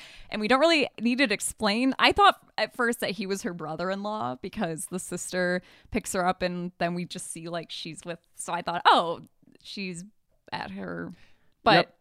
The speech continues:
Speaker 1: no,
Speaker 2: I guess he's a,
Speaker 1: she's
Speaker 2: a childhood friend of hers,
Speaker 1: Yeah,
Speaker 2: according to
Speaker 1: yeah, I think
Speaker 2: Wikipedia.
Speaker 1: sh-, I
Speaker 2: Yeah.
Speaker 1: think she's staying with him precisely because maybe they weren't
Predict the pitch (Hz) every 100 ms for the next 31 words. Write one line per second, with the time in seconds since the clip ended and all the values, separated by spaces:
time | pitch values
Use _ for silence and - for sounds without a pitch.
0 | - 214 - 135 135 147 123 120 123 123
1 | 117 - 147 143 139 123 117 101 95 92
2 | 87 254 254 220 208 190 180 208 220 233
3 | 165 - 226 226 - 262 220 - 220 202
4 | 202 196 214 190 185 202 - 180 185 -
5 | 185 170 - - 185 175 170 175 165 170
6 | 170 165 165 165 170 170